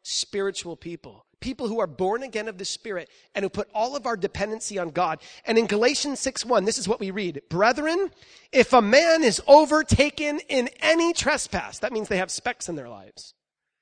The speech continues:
Okay? "If a man is overtaken in any trespass," it says this. It says, "You who are spiritual, restore such a one in," and here's a very important point,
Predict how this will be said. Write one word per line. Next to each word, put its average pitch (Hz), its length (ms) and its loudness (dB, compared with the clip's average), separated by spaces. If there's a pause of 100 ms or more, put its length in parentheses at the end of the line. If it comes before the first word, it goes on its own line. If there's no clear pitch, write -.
(220)
Okay? 180 260 -4 (400)
"If 240 140 8
a 247 60 10
man 285 200 10
is 277 120 6
overtaken 285 540 6
in 247 80 4
any 339 180 4
trespass," 208 720 0 (200)
it 240 140 4
says 247 240 4
this. 311 400 -2 (340)
It 254 160 4
says, 170 380 2
"You 320 380 6 (160)
who 262 160 4
are 220 100 4
spiritual, 220 1000 -4 (480)
restore - 680 4
such 302 300 -2
a 302 80 0
one 285 500 -2 (440)
in," 254 360 0 (400)
and 135 80 -18
here's 160 200 -6
a - 20 -12
very 180 200 -6
important 156 360 -12
point, 160 300 -16